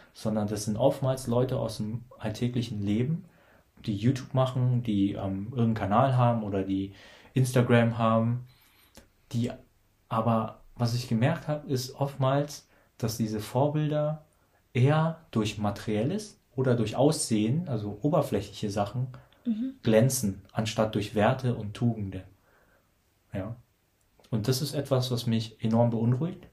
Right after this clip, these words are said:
Speaker 1: als jemand, der an der Schule tätig ist, weil ich finde, dass Vorbilder enormen Impact haben, also enormen Einfluss auf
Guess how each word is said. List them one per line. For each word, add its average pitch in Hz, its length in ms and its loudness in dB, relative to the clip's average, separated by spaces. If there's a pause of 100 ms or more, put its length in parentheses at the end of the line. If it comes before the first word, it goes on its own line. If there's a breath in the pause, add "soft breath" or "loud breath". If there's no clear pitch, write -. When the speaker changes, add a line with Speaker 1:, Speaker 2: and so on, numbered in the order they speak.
Speaker 1:
als - 200 -10
jemand, 123 380 -2
der 110 340 -4 (100)
an 110 160 -6
der 107 80 -4
Schule 120 280 0
tätig 123 400 0
ist, 143 260 -4 (1400 soft breath)
weil 110 340 4
ich 110 120 -2
finde, 135 580 2
dass - 400 -4 (180)
Vorbilder 131 720 2 (760 soft breath)
enormen 120 440 4
Impact 135 540 2
haben, 120 320 2
also 107 180 -2
enormen 113 400 2 (200)
Einfluss 123 600 0
auf 110 280 -2